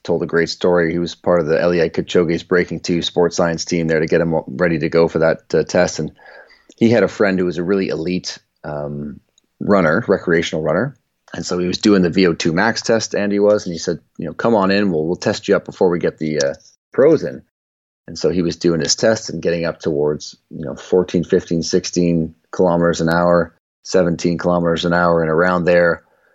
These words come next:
you know, could, couldn't keep going, test over, right? You know, the, the elites come in and they're effectively warming up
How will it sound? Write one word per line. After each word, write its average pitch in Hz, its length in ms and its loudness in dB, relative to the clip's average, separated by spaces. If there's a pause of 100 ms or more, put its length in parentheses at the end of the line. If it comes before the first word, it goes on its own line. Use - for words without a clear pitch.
(440)
you 82 80 -10
know, 78 240 -4 (600)
could, - 200 0
couldn't 104 220 0
keep 92 200 -2
going, 87 480 0 (340)
test 101 280 -2
over, 80 500 -4
right? 101 300 -6 (1200)
You 50 120 -6
know, 78 100 -4
the, 85 140 0
the 101 160 2
elites 120 360 4
come 90 180 0
in 87 220 0
and 87 100 -4
they're 123 120 4
effectively 113 440 -2
warming 92 460 0
up 95 240 -2